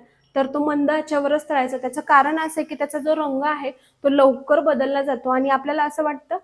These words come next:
की रंग बदललाय, म्हणजे, अ, जो पदार्थ आपण तळतोय तो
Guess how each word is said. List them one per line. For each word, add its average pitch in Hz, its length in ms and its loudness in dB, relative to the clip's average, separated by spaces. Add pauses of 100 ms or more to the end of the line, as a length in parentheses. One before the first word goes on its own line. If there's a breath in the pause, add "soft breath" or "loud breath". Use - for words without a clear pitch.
(340 soft breath)
की 302 120 2
रंग 294 240 0
बदललाय, 269 540 2
म्हणजे, 269 380 0
अ, 254 200 -2 (520)
जो 277 80 2
पदार्थ 285 400 -2
आपण 285 260 -6
तळतोय 262 260 -4
तो 277 120 -6